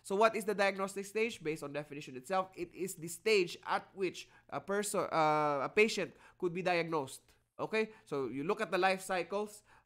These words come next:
Is it the larva? Is it the ova? Or is it the adult worms? Okay, so the diagnostic stage is the stage or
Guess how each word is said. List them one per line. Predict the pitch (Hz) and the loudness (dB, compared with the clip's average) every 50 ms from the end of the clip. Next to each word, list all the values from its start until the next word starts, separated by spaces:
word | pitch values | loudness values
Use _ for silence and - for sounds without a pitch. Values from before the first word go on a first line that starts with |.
| _ _ - | _ _ -8
Is | 110 120 120 117 | -8 -6 -4 -4
it | 135 131 - | -6 -6 -4
the | 110 120 | -6 0
larva? | 127 151 180 190 196 190 214 196 - | 4 6 6 6 6 6 2 2 2
Is | 131 139 123 | -4 -8 -8
it | 135 - - | -10 -10 -10
the | 120 - | -10 -4
ova? | - 175 196 196 190 180 196 190 180 175 | -2 2 2 2 4 4 4 2 2 0
Or | - 151 147 - | -2 -4 -4 -4
is | 135 185 190 185 160 | -2 -2 -2 0 0
it | 175 160 - 117 120 | -4 -4 -6 -12 -12
the | 165 190 208 226 226 _ _ _ _ _ _ _ - | -10 -8 -8 -10 -10 _ _ _ _ _ _ _ -6
adult | 139 156 156 160 156 147 - 160 | -6 -4 0 0 0 0 0 -2
worms? | 165 156 147 123 - - - - _ - - _ _ _ _ _ | -2 0 0 -2 -4 -8 -14 -20 _ -20 -20 _ _ _ _ _
Okay, | 120 - - 208 220 226 220 - _ _ _ _ _ | -12 -6 -2 -2 -2 -2 -4 -12 _ _ _ _ _
so | 113 | -14
the | 120 139 | -8 0
diagnostic | 151 190 202 214 302 202 190 - 196 190 | 2 2 2 4 2 -4 -4 -4 -8 -8
stage | - - - 196 190 185 170 - - - | -8 -2 0 0 0 0 -2 -10 -12 -6
is | 165 196 202 196 - | -2 -2 -2 -2 -6
the | - 156 170 175 190 208 | -8 -4 0 0 0 0
stage | - - - - 185 175 170 160 151 - - - - - | -2 -6 -8 -4 -2 -2 -2 -2 -6 -12 -14 -16 -16 -8
or | - 131 139 - | -6 -6 -6 -6